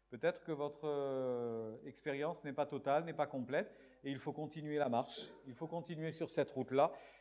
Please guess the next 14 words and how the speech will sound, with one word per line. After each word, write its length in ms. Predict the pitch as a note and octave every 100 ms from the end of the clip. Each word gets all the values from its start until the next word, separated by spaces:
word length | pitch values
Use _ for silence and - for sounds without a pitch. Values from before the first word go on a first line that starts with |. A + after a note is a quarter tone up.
| _
et 140 | C3+ D3
il 60 |
ne 80 | D3+
faut 140 | D3+
pas 140 | D3 D#3
vous 180 | C#3 C#3
arrêter 320 | C3+ C3+ D3
en 100 | C3+
si 220 | - C3+
bon 180 | A#2+ B2
chemin. 340 | - A#2 G#2+ - _ - - - -
La 140 | C#3 F3+
première 360 | - D4+ C4
chose 560 | - B3 A#3 G3+ D#3+ -